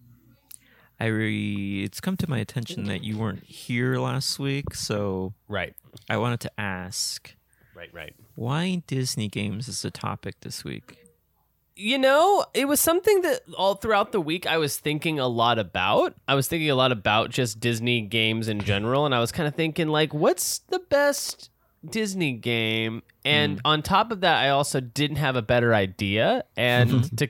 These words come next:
Speaker 2: for this week. And also, it was an idea that I knew a lot of us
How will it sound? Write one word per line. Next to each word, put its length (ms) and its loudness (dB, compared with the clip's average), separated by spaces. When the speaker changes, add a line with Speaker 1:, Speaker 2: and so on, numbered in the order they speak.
Speaker 2:
for 180 -2
this 240 -2
week. 340 -2
And 340 0
also, 340 4
it 40 2
was 120 0
an 80 4
idea 400 2
that 120 4
I 120 6
knew 180 4
a 40 6
lot 300 6
of 120 2
us 280 2